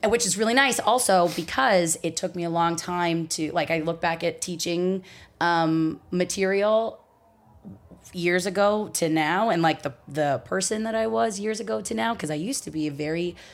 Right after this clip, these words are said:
very nervous per-, like, like, not really the most social, always really nice and always really happy and always, I really, uh, like, excited to be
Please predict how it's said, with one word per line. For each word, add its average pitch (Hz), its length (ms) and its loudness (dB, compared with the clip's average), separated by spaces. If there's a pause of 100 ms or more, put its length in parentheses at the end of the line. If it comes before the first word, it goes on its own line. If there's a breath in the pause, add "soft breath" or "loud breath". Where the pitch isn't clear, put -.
(140 loud breath)
very 156 500 0
nervous 151 920 -2 (120)
per-, - 200 -2
like, 120 140 -8 (280)
like, 143 300 -2
not 175 380 0
really 190 320 2
the 175 180 -2
most 180 280 2
social, 170 760 2 (600 loud breath)
always 302 320 8
really 285 200 8
nice 226 280 4
and 208 60 -2
always 196 140 4
really 185 200 6
happy 190 420 2
and 202 80 2
always, 175 360 4
I 160 320 2
really, 165 480 2 (260)
uh, 170 180 -2
like, 165 180 -4
excited 175 520 0
to - 80 -8
be 147 160 -6